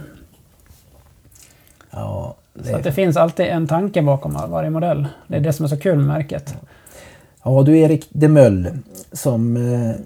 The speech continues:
Speaker 1: har varit med och, eh, byggt upp försäljningen av ett skomärke i Sverige.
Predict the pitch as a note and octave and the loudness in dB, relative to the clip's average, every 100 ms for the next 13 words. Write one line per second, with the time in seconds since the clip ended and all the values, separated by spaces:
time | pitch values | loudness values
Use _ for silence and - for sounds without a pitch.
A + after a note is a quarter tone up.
0 | - - D3 D#3+ C#3+ D#3 G#3+ - D#3 C#3+ | -18 -4 -2 0 2 2 0 -4 -6 -6
1 | _ - D3+ D3 D#3 D3+ - C#3 C3+ _ | _ -6 -4 -2 -2 -2 0 -2 -2 _
2 | _ - - G#3+ _ _ _ _ _ - | _ -20 -20 -20 _ _ _ _ _ -10
3 | D#3+ D3 A#2 A#2+ C3+ C#3 A#2+ A#2 C3 B2+ | -4 -2 -2 -2 -2 -4 -6 -6 -4 -6
4 | - _ - - - E3 A#2 A2+ - C#3 | -8 _ -20 -14 -4 -2 -2 -4 -4 -4
5 | C#3 B2 G#2 D3 | -4 -6 -6 -6